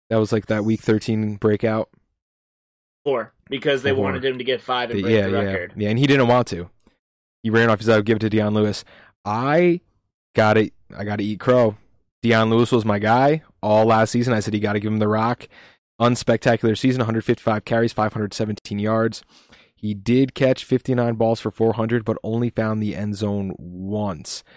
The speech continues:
Speaker 1: Rough, rough, rough time for this Tennessee Titans on the ground. And, uh, in the air wasn't much better. He had Tywan Taylor, Tajay Sharp,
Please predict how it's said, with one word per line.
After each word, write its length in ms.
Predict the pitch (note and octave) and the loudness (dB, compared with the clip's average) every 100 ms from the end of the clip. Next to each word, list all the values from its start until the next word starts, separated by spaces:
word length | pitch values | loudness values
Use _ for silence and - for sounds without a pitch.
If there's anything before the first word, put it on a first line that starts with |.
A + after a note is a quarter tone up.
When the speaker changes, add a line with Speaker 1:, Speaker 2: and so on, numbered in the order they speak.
| - _ _ _ | -20 _ _ _
Speaker 1:
Rough, 560 | G2+ G#2 A2 A#2+ A#2+ - | -2 2 4 2 0 0
rough, 280 | A2 A2 | 2 2
rough 220 | A2+ A2+ - | 0 0 0
time 260 | A2+ A2 | -2 -2
for 80 | G#2+ | -4
this 140 | G2+ | -6
Tennessee 320 | - G#2+ - G2+ | -4 -6 -6 -6
Titans 460 | G#2+ E2+ G#2 G#2 | -4 -4 -4 -6
on 340 | - F#2+ F#2+ F#2 | -8 -8 -6 -6
the 80 | F2+ | -8
ground. 600 | G#2 G#2+ A2 A2 A2+ - - - _ _ _ | -4 -2 -2 -2 -4 -6 -18 -20 _ _ _
And, 240 | G#2+ A2 A2 | -4 0 0
uh, 360 | A2+ A2 A2 | 0 0 -2
in 160 | - A#2 | -2 -2
the 160 | A#2+ A#2+ | 2 4
air 120 | B2+ | 4
wasn't 260 | B2 B2 | 2 0
much 180 | G#2+ A2+ | -2 0
better. 240 | C3+ A2+ G2+ | 0 2 0
He 80 | |
had 140 | F#2+ G2 | -6 -6
Tywan 420 | G#2+ G#2 G#2+ G#2 | -4 -4 -2 -4
Taylor, 580 | - A2 A2+ A2+ A2+ A2+ | -4 0 2 2 2 2
Tajay 380 | - G#2 G#2+ G2+ | 0 -2 -2 -2
Sharp, 480 | A2 A2 G#2+ G#2 | 0 0 2 0